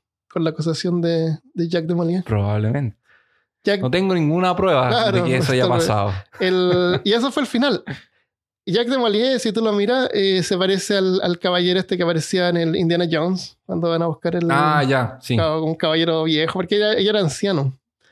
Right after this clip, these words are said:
Speaker 2: Sí.
Speaker 1: Y ese fue el final, hasta el año futurístico del año dos mil uno.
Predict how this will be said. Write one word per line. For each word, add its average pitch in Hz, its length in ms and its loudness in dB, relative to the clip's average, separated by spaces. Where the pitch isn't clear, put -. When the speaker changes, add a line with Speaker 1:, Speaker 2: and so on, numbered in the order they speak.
Speaker 2:
Sí. 107 260 -2
Speaker 1:
Y 190 120 0
ese 233 180 -2
fue 269 100 -2
el 233 60 -6
final, 262 360 0
hasta - 340 -2
el 196 120 0
año 208 560 0
futurístico 185 880 -4
del 170 120 0
año 202 180 0
dos 175 180 0
mil 220 320 0
uno. 202 380 -2